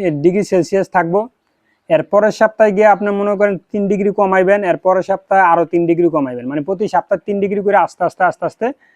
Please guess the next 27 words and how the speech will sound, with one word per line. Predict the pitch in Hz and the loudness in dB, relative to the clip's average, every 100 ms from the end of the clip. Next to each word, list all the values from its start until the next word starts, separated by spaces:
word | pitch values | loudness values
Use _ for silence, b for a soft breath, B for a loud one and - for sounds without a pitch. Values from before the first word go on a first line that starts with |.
| _ _ _ _ | _ _ _ _
কিংবা | 156 151 | 0 0
কমতে | 147 190 165 | 0 0 0
কমতে | 175 156 | 0 0
আইবে। | 139 101 98 _ _ _ _ _ _ _ _ _ _ _ _ - | -2 -6 _ _ _ _ _ _ _ _ _ _ _ _ _ -4
তো | 185 | 0
এইভাবে | 196 208 208 | 2 2 2
তাপমাত্রা | 214 208 196 220 208 | 2 0 0 0 0
কন্ট্রোল | 208 208 180 185 | 2 2 2 0
করতে | 175 | 0
পারেন। | 170 170 165 269 _ _ _ _ _ _ _ _ _ _ _ _ _ _ | 2 2 0 -4 _ _ _ _ _ _ _ _ _ _ _ _ _ _
তারপর | 202 196 226 | 0 4 4
হইছে | 220 247 | 4 4
আপনার, | 220 233 240 | 2 2 0
আহ, | 220 _ - 214 151 143 131 120 120 _ _ _ _ _ _ _ - | 0 _ -10 -2 0 0 -2 -6 -14 _ _ _ _ _ _ _ -2
কোয়েল | 214 185 | 0 2
পাখির | 220 202 | 2 4
নিচে, | 214 208 - | 2 0 0
বাচ্চার | 202 170 - 214 | 2 0 2 0
নিচে | 196 170 214 | 0 -2 -4
পেপার | - 208 196 190 | 0 0 2 2
দিবেন | 202 226 196 | 2 2 2
নাকি | 175 156 165 151 | 0 2 0 0
সালার | 151 139 139 | -2 -2 -2
বস্তা | 143 - | -4 -6
দিবেন? | 156 123 123 | -6 -6 -4
দেখেন | 151 185 190 | -2 0 2
ভাই, | 165 | 0